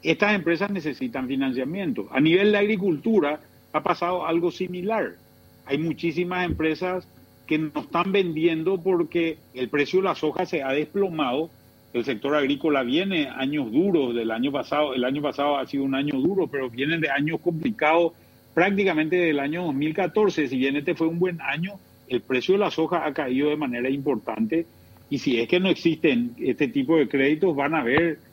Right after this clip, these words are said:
también, eh, problemas serios en, en, en ciertos, en, en ciertos sectores, ¿verdad?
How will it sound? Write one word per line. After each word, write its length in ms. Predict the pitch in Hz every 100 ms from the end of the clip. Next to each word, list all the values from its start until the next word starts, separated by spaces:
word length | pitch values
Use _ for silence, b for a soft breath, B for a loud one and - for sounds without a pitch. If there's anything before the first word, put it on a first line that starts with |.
| - -
también, 580 | 143 123 120 127 143 147 -
eh, 220 | 139 131 117
problemas 560 | 147 131 123 131 143 143
serios 560 | 123 117 127 139 131 -
en, 380 | 143 135 127 127
en, 280 | 135 127 127 -
en 180 | 127 120
ciertos, 560 | - 113 - 139 120 - -
en, 280 | 131 127 131
en 80 |
ciertos 380 | 120 117 107 131
sectores, 520 | 127 101 180 175 98
¿verdad? 280 | 95 104 143